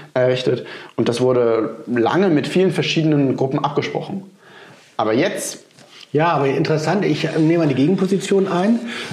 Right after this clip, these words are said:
Speaker 2: Äh, das ist das eine, das rationale Verfahren, sch-, staatlich, demokratisch, juristisch legitimiertes Genehmigungs-,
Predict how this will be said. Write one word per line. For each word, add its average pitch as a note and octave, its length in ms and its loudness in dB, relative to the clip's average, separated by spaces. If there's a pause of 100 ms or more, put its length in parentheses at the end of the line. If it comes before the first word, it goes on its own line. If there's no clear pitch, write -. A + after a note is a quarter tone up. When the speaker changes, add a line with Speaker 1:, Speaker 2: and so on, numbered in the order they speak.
(100)
Speaker 2:
Äh, D3+ 220 2
das C#3+ 120 -2
ist D3+ 60 -4
das C3+ 120 0
eine, D3+ 220 0
das B2 260 -2
rationale A2+ 600 -2
Verfahren, C3 800 0 (180)
sch-, - 200 0 (360)
staatlich, A2+ 960 -2
demokratisch, A2 840 -2
juristisch A#2+ 800 -2
legitimiertes A2+ 880 0
Genehmigungs-, D3 640 2